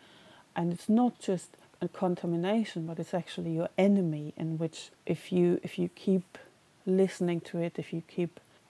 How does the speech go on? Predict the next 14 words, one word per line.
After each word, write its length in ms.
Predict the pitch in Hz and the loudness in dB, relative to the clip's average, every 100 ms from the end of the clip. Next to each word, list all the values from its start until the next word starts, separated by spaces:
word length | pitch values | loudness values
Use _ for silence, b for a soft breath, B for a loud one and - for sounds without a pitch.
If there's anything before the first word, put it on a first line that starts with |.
| - | -8
taking 340 | - 180 180 | 0 0 2
it 320 | 170 165 - - _ | 0 -2 -12 -20 _
as 380 | - 165 - - _ | -4 -4 -6 -18 _
truth, 460 | - 254 196 190 - _ _ | 4 6 8 4 -2 _ _
then 460 | - 175 170 170 170 B B B - | -2 0 2 0 -2 B B B -10
you 340 | 185 185 185 | -4 4 6
will 520 | 180 175 170 165 165 170 _ _ 185 | 6 4 4 2 0 -4 _ _ 2
not 420 | 190 190 180 - | 6 6 4 -4
succeed 720 | - 185 - - 185 165 160 - | -8 -6 -6 4 4 4 0 -2
in 160 | 170 | 0
your 500 | 175 170 165 160 170 - _ | 4 4 2 -2 -6 -10 _
Krishna 360 | - 170 - 160 | -10 -8 -6 -8
conscious 460 | - 170 - 160 - | -8 -10 -8 -14 -10
path. 360 | 165 170 170 | -10 -10 -12